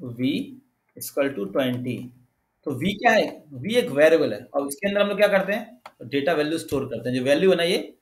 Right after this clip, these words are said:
ये है ना, ये इसमें store कर रहे हैं V के अंदर, इसी को तो variables बोलते हैं, है ना?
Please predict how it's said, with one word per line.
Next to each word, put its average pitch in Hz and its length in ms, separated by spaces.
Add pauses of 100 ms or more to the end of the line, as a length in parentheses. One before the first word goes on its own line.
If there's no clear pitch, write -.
(400)
ये 147 200
है 175 80
ना, 269 240 (180)
ये 143 80
इसमें 160 240
store 143 380
कर 117 120
रहे 127 160
हैं 127 100
V 117 200
के 113 60
अंदर, 98 260 (120)
इसी - 180
को 185 60
तो 190 60
variables 175 300
बोलते 208 240
हैं, 214 80 (920)
है 151 60
ना? 202 80